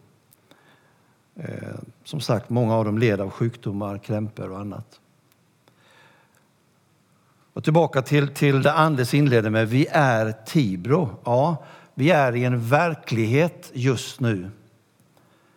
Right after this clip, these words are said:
Eh, en verklighet där mycket har förändrats de senaste månaderna. Jag ska strax låta mina fyra vänner komma tillbaka och svara på lite frågor kring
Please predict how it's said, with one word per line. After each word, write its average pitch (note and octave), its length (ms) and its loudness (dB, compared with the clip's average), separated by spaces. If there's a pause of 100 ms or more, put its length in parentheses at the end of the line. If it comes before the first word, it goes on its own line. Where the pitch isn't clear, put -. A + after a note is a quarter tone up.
(340)
Eh, G#2 540 -4 (1120)
en A#2 140 -4
verklighet A2+ 720 0
där A#2 300 0
mycket C3 360 -2
har A2+ 120 -2
förändrats A2 500 -2
de G#2 120 -8
senaste A#2 380 -6
månaderna. G#2+ 500 -8 (2250)
Jag C3+ 40 -8
ska C3 120 -2
strax C#3+ 220 0
låta C#3 180 -4
mina C3 240 0
fyra C#3 240 0
vänner C3 200 0
komma A#2 220 -4
tillbaka B2+ 600 -2
och B2+ 380 -6
svara C3+ 340 -2
på - 80 -8
lite A2 180 -8
frågor B2 300 -2
kring A2+ 340 -4